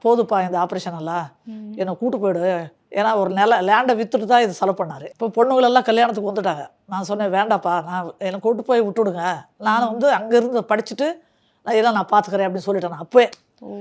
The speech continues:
Speaker 2: பத்து வயசுலயே?
Speaker 1: ஆ, எங்க அப்பா சொல்றாங்க.
Speaker 2: ஆனா உங்க அப்பாவும் லேண்டை வித்து உங்களுக்கு செலவு பண்ணி, அவர் என்னதான்
Speaker 1: ஆமா.
Speaker 2: சொந்தக்காரங்க சொன்னாங்கன்னு
Speaker 1: இல்ல,
Speaker 2: ஊசி
Speaker 1: இல்ல, இல்ல,
Speaker 2: போடணும்னு
Speaker 1: அதுக்காக இல்ல.
Speaker 2: யோசிச்சாலும் செலவும் பண்ணி
Speaker 1: பண்ணிட்டாரு.
Speaker 2: பார்த்துக்கவும் செஞ்சிருக்காரு.
Speaker 1: ஆ, பண்ணியிருக்காரு,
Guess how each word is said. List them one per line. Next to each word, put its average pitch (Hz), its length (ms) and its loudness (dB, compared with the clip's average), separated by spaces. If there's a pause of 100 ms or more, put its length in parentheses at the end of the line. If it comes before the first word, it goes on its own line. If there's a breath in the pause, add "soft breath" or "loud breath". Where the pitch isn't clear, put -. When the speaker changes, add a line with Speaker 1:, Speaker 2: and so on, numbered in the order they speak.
Speaker 2:
பத்து 220 240 -4
வயசுலயே? 202 380 -4
Speaker 1:
ஆ, 196 360 2 (140)
எங்க 196 200 -2
அப்பா 190 300 0
சொல்றாங்க. 214 280 4
Speaker 2:
ஆனா 262 340 2
உங்க 262 160 2
அப்பாவும் 302 640 2
லேண்டை 247 340 0
வித்து 269 260 -4
உங்களுக்கு 247 260 -4
செலவு 247 340 -2
பண்ணி, 269 280 -4
அவர் 214 200 0
என்னதான் 202 320 2
Speaker 1:
ஆமா. - 20 2
Speaker 2:
சொந்தக்காரங்க 277 580 0
சொன்னாங்கன்னு 262 400 -4
Speaker 1:
இல்ல, 262 140 -6
Speaker 2:
ஊசி 220 80 0
Speaker 1:
இல்ல, 277 160 10
இல்ல, 262 180 10
Speaker 2:
போடணும்னு 196 140 4
Speaker 1:
அதுக்காக 262 380 6
இல்ல. 277 200 8
Speaker 2:
யோசிச்சாலும் 359 80 4
செலவும் 285 400 0
பண்ணி 294 200 -2
Speaker 1:
பண்ணிட்டாரு. 277 60 -10
Speaker 2:
பார்த்துக்கவும் 269 560 2
செஞ்சிருக்காரு. 254 520 -4
Speaker 1:
ஆ, 220 160 4
பண்ணியிருக்காரு, 185 500 -2